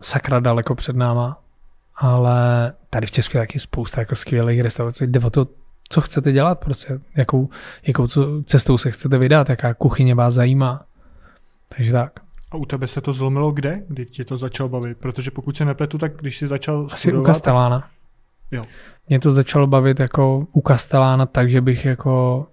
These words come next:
Speaker 1: že jsem si v tom začal hledat nějaký cíle. Ale mě, já jsem se vždycky bál toho, že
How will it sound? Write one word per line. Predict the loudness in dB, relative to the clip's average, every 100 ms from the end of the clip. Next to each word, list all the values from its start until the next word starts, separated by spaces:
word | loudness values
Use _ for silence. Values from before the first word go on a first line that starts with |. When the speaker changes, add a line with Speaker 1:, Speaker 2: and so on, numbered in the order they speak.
| _ _
Speaker 1:
že | -4 0
jsem | 0
si | 0
v | 0
tom | 2 4
začal | 2 0 0
hledat | 2 2 2
nějaký | 2 0 -2
cíle. | -2 -2 -2 -4 -12 _ -20 -20 -10 0
Ale | 2
mě, | 4
já | 4
jsem | 4
se |
vždycky | 4 4 2
bál | 4 4
toho, | 2 2
že | 0